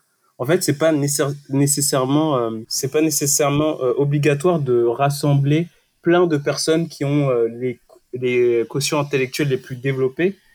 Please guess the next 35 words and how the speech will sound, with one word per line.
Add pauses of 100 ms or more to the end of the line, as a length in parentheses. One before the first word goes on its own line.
(180)
mais
que
c'est
plus
efficace
de
s'attacher
à, (300)
à
rassembler (340)
une,
euh, (500)
une
forte,
euh, (420)
quantité
de
personnes
qui
peuvent
avoir,
euh, (360)
euh, (140)
beaucoup
d'interactions,
tu
vois,
qui, (160)
qui
ont
une
grande
capacité
d'interaction, (480)
euh,